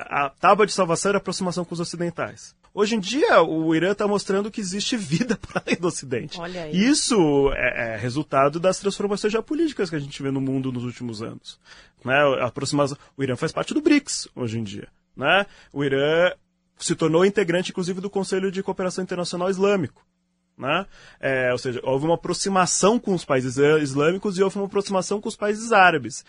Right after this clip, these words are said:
Speaker 1: Como eu coloquei, essa normalização com a Arábia Saudita, essa grande solidariedade com a causa palestina, né? O, o Irã, os maiores apoiadores do Hamas, ao lado do Catar. É, ou seja,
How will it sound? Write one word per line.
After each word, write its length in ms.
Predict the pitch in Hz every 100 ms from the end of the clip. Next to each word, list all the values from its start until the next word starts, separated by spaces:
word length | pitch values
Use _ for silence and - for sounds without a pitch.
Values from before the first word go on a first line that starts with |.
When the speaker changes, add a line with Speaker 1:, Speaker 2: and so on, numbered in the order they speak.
| -
Speaker 1:
Como 160 | 135
eu 60 | 139
coloquei, 300 | 151 147 131
essa 120 | 127
normalização 380 | 131 131 127 139
com 80 | 131
a 40 |
Arábia 180 | 127 127
Saudita, 880 | - 151 127 139 160 156 - 160 147
essa 360 | - 135 - 131 - - -
grande 380 | 127 143 185 175
solidariedade 640 | 170 139 139 131 131 143 135
com 100 | 131
a 40 |
causa 220 | 127 123
palestina, 840 | 123 120 120 - 156 170 165 165 156 _ _
né? 360 | 120 139 147 131
O, 320 | 123 - 123
o 80 | 123
Irã, 280 | 120 127 135
os 200 | 127 110
maiores 260 | 117 127
apoiadores 640 | 131 - 127 113 120 127 113
do 100 | 110
Hamas, 460 | 120 123 143 156
ao 80 | 123
lado 220 | 117 117
do 80 | 110
Catar. 500 | - 117 - 156 175 -
É, 120 | 127
ou 60 | 127
seja, 260 | 139 -